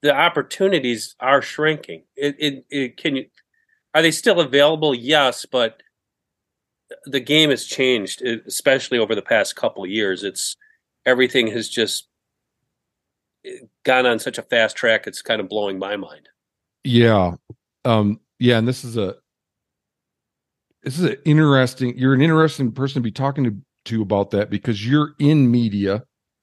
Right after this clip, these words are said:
Speaker 2: I s-, think that the qua-, the, the opportunity is shrinking, and I blame media for it. So I guess I'm wondering what, what role you think media is
Speaker 1: Yeah,
Speaker 2: playing
Speaker 1: I,
Speaker 2: in
Speaker 1: I,
Speaker 2: that.
Speaker 1: you know, I,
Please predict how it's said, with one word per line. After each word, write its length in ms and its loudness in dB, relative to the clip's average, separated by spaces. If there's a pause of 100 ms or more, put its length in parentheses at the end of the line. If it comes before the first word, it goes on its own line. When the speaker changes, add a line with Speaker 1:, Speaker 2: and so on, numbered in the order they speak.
(280)
Speaker 2:
I 180 4
s-, 220 -2
think 340 -2
that 200 -2 (460)
the 80 -10
qua-, 360 0
the, 400 4 (100)
the 340 0 (400)
opportunity 680 0 (440)
is 140 2
shrinking, 680 0 (380)
and 180 2
I 120 2
blame 480 2
media 440 0
for 320 -8
it. 100 -14 (840)
So 400 2
I 100 0
guess 240 0
I'm 160 0
wondering 380 0 (500)
what, 380 2 (220)
what 240 0 (100)
role 320 0
you 160 -2
think 300 -6
media 340 -6
is 60 -2
Speaker 1:
Yeah, 240 4
Speaker 2:
playing 100 0
Speaker 1:
I, 80 4
Speaker 2:
in 160 0
Speaker 1:
I, 140 4
Speaker 2:
that. 180 -4
Speaker 1:
you 160 0
know, 120 6
I, 220 6